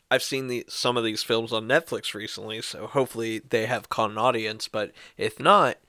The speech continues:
here you go, folks. Uh, recommendations for Netflix, or Hulu, or whatever the fuck you, uh, stream everything through. But, uh, let's start the news first. First bit of news.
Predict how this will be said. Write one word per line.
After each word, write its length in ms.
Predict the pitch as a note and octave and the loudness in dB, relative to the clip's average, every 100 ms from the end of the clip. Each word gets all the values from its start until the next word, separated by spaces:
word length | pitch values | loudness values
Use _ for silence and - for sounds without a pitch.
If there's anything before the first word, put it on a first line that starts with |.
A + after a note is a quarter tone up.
| _ _ | _ _
here 180 | - A#2+ | -8 -2
you 120 | B2+ | 0
go, 200 | C3 C3+ | 8 8
folks. 560 | A2+ - G#2 F#2+ - - - - _ _ - | 8 2 0 0 -6 -8 -10 -20 _ _ -6
Uh, 460 | F#2+ F#2+ F#2 F#2+ - _ | -2 0 0 -4 -8 _
recommendations 680 | - - C3 B2+ B2 A#2+ - | 2 2 2 2 2 2 -4
for 120 | - | -6
Netflix, 680 | A#2+ G#2+ - F#2+ - - - - | -4 -4 -4 -10 -8 -8 -6 2
or 360 | A2 G#2+ G#2 G#2 | 4 4 2 2
Hulu, 460 | C3 C3+ C3+ C3 | 6 8 6 6
or 340 | B2 B2 A2+ A2 | 2 2 0 0
whatever 260 | A2 A#2 | 0 0
the 100 | A2+ | -2
fuck 280 | - G#2+ - | -4 -6 -4
you, 340 | G#2 G#2 G#2 - | -6 -6 -8 -10
uh, 220 | G#2 G2 G2 | -4 -2 -2
stream 360 | - G#2 G2 G2 | -6 -6 -6 -8
everything 400 | G2+ - - G#2+ | -8 -8 -12 -10
through. 240 | - G#2 - - - - - - - - _ _ _ _ - _ - - _ _ - | -8 -8 -8 -12 -20 -20 -20 -20 -18 -20 _ _ _ _ -20 _ -20 -20 _ _ 8
But, 340 | C#3+ C#3 B2+ B2 | 12 12 10 8
uh, 160 | B2 | 6
let's 220 | B2 C#3+ | 6 2
start 240 | - F#3 F3+ | 6 4 4
the 80 | C#3 | 2
news 280 | B2 A2+ | 2 2
first. 420 | - D2+ - - - _ | -2 -12 -12 -16 -18 _
First 440 | - F3 F3+ - _ _ | 0 4 4 0 _ _
bit 120 | C3+ B2 | 0 0
of 80 | |
news. 360 | A2 F#2+ G2 | -4 -8 -12